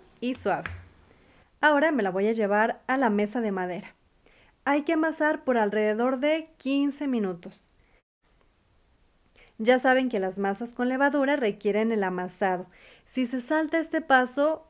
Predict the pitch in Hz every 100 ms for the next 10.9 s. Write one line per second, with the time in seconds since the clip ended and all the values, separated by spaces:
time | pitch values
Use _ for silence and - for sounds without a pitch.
0 | _ - 269 269 226 196 190 196 - 233
1 | 226 240 269 226 208 214 208 214 277 302
2 | 285 233 202 202 247 247 277 285 226 226
3 | 240 285 311 - - 208 208 214 254 240
4 | 226 240 277 320 - 233 196 185 - _
5 | _ _ _ _ _ _ _ _ - 311
6 | 294 320 240 214 208 214 233 226 226 226
7 | 220 233 240 233 240 262 254 247 302 -
8 | 262 254 - 233 269 220 208 208 208 185
9 | - - - _ - - 254 254 294 294
10 | 254 262 381 392 233 277 - 202